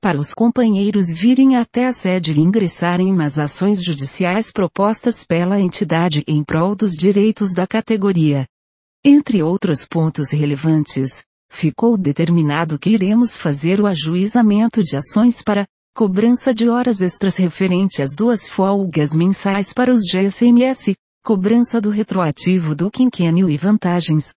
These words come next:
cobrança da sexta parte, ação declaratória de promoções horizontais e verticais ante o descumprimento da Lei número cento e noventa sobre dois mil e dez.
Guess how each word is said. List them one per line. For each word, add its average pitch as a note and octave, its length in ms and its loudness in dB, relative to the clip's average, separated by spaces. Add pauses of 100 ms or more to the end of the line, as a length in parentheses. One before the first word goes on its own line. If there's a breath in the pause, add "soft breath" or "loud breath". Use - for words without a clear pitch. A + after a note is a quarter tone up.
(200)
cobrança A3+ 600 0
da F3+ 100 -2
sexta D#3+ 500 -2
parte, D#3 520 -2 (280)
ação C#3 460 -4 (680)
declaratória F3 1000 0
de F3+ 140 -2
promoções A3 640 2
horizontais G#3 800 0
e D3+ 80 -2
verticais E3+ 720 -2
ante A#3+ 260 0
o G#3+ 60 0
descumprimento F#3 1040 0
da C#3+ 100 -2
Lei D#3+ 240 0
número A3 320 4
cento F#3+ 360 0
e D#3 40 2
noventa D3+ 520 0
sobre G#3 320 -2
dois G#3+ 340 2
mil D#3+ 220 2
e F3+ 80 0
dez. F3+ 300 -2